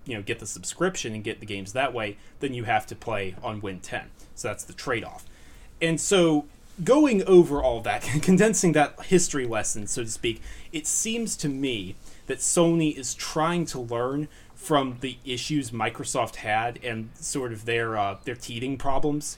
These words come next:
if you will, in the P C gaming space. And they're, because Schreier's report said that they're bringing, uh, their games,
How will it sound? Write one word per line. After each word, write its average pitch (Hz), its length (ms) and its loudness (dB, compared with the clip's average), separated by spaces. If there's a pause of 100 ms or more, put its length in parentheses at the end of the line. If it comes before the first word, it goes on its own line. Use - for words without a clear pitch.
if 151 160 0
you 156 120 0
will, 156 320 2 (180)
in 147 100 -6
the 127 60 -8
P 143 160 0
C 147 180 -2
gaming 139 300 0
space. 147 340 0 (400)
And 143 160 0
they're, 127 220 0 (180)
because 143 560 -2 (300)
Schreier's 214 360 2
report 160 340 8
said 147 200 4
that 131 120 -10
they're 131 140 0
bringing, 120 640 -4
uh, 113 200 2
their 117 160 -6
games, 113 360 -4